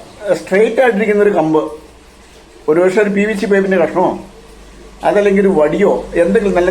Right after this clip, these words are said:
നേരെയുള്ള ഒരെണ്ണം നിങ്ങൾ ആ വെള്ളത്തിലേക്ക്, ആ ബക്കറ്റിലെ വെള്ളത്തിലേക്ക് ഇടുക. അതിന്റെ ഒ-, ബാക്കി ഭാഗം ഫുള്ളായിട്ട് വെ-, ബക്കറ്റിന്റെ ലേക്ക് ഇടണം.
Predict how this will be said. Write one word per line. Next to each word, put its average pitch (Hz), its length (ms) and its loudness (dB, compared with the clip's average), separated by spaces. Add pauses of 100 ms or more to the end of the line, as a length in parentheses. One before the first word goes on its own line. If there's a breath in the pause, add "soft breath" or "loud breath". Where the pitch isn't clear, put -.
നേരെയുള്ള 180 420 2 (100)
ഒരെണ്ണം 135 280 -4 (440)
നിങ്ങൾ 185 200 2
ആ - 100 2
വെള്ളത്തിലേക്ക്, 160 560 2 (540)
ആ - 120 0
ബക്കറ്റിലെ 180 380 0
വെള്ളത്തിലേക്ക് 156 440 0
ഇടുക. 120 140 -4 (1000)
അതിന്റെ 180 220 2 (120)
ഒ-, 185 500 0
ബാക്കി 190 300 0
ഭാഗം 208 260 2 (720 loud breath)
ഫുള്ളായിട്ട് 220 520 2
വെ-, 233 120 0 (1160)
ബക്കറ്റിന്റെ 208 540 0 (520)
ലേക്ക് 196 220 2
ഇടണം. 165 220 0